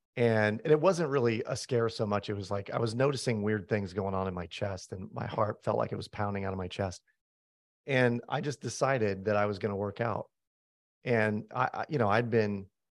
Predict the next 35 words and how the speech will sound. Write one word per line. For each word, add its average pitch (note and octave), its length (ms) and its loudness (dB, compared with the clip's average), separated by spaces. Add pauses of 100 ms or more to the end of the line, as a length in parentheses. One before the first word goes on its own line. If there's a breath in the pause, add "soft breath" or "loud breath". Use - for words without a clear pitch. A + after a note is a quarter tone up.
not E3 140 0
that - 80 -2
I C#3 60 8
was A2+ 180 2
a G2+ 60 4
lazy A2+ 400 0
guy, A#2 180 4
but B2 120 0
I A#2+ 60 4
just G#2+ 140 -8
didn't, A2 320 -2 (600)
you A2 100 -4
know, G2+ 260 -4
I C3 60 0
didn't C#3 200 0
apply A#2 300 0
myself. A2 480 0
I A2 40 -2
didn't G#2 180 -2
push - 240 -6
myself. G2+ 400 -4
I - 20 -4
didn't G2+ 140 -6
do G#2+ 100 -2
any G2 100 -2
of F#2 60 -6
that. F#2 140 -6 (1120)
And B2+ 180 4
I A#2 80 6
got B2 240 4
involved A#2 380 2
with A2+ 120 0
a G#2 60 0
group G#2 320 -2
of, F#2 400 -6